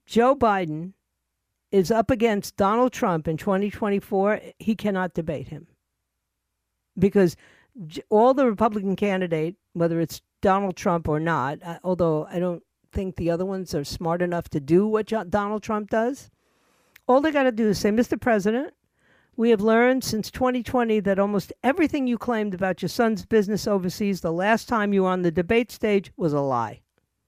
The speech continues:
Why should the American people believe anything you say now?" And really, there's one person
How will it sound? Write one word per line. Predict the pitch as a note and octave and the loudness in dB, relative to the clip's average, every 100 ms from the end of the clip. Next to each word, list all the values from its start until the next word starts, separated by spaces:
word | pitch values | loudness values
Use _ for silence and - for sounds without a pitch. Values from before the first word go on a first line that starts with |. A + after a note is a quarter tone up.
| _ - | _ 2
Why | G#3+ B3+ | 2 2
should | - E3 | -2 -8
the | D#3 | -6
American | D#3 F3 G3 G3 G3 | -4 0 0 -2 -6
people | F#3 F3 E3+ - _ - _ | -4 -4 -4 -6 _ -20 _
believe | F3+ E3+ E3 E3 - | -2 0 -2 -6 -4
anything | F#3 F3 - B2+ A2 | -4 -2 -6 -12 -12
you | D3 | -14
say | - C3+ | -10 -10
now?" | A#2+ A#2 C3 _ _ _ _ _ _ _ - | -12 -16 -20 _ _ _ _ _ _ _ -6
And | F#3+ | 0
really, | G3+ A#3 G3 | 2 2 2
there's | F3 E3 | 2 0
one | E3 F#3 | -2 -4
person | - F3 E3 E3+ E3 E3+ | -2 -2 -4 -6 -12 -14